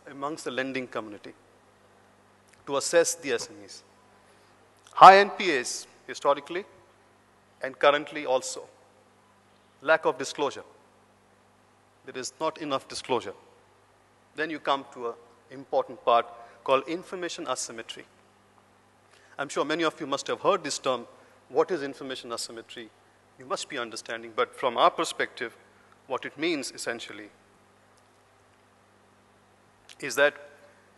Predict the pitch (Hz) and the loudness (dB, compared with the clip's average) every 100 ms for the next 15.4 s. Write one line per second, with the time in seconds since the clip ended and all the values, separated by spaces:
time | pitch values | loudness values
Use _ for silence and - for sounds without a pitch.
0 | - 143 156 196 208 233 160 123 - 123 | -10 -6 -2 -2 -2 -4 0 0 -2 -6
1 | 110 - - - - - - - - _ | -10 -20 -20 -12 -4 -4 -4 -20 -20 _
2 | _ _ _ _ _ _ _ _ _ _ | _ _ _ _ _ _ _ _ _ _
3 | _ _ _ _ _ _ _ _ _ - | _ _ _ _ _ _ _ _ _ -8
4 | - 131 175 202 170 131 127 135 120 - | 0 2 8 8 8 4 -8 -10 -10 -10
5 | 196 - _ _ 131 131 - 165 151 135 | -16 -20 _ _ -6 -6 -6 -6 -6 -4
6 | 117 110 104 - 120 - - _ _ _ | -2 -2 -2 -10 -20 -20 -20 _ _ _
7 | _ _ _ _ _ _ - 165 175 170 | _ _ _ _ _ _ -8 -6 -6 -6
8 | 233 233 160 180 175 - 151 127 - 131 | -2 0 2 2 2 0 -4 -4 -4 -4
9 | - 120 113 - 110 95 - - - 165 | -2 -6 -6 -14 -16 -14 -18 -20 -14 -12
10 | - 175 143 123 127 127 - 117 101 92 | -10 -12 -8 -10 -10 -16 -18 -14 -14 -14
11 | - _ _ _ _ _ _ _ _ - | -20 _ _ _ _ _ _ _ _ -20
12 | _ - _ _ _ _ _ _ _ _ | _ -20 _ _ _ _ _ _ _ _
13 | - 180 170 185 185 220 214 175 190 185 | -14 -8 -2 -2 6 8 8 6 -6 -8
14 | 185 175 170 175 - - 196 180 165 160 | -8 -8 -10 -10 -10 -10 -12 -12 -12 -10
15 | 143 117 104 98 | -8 -8 -8 -12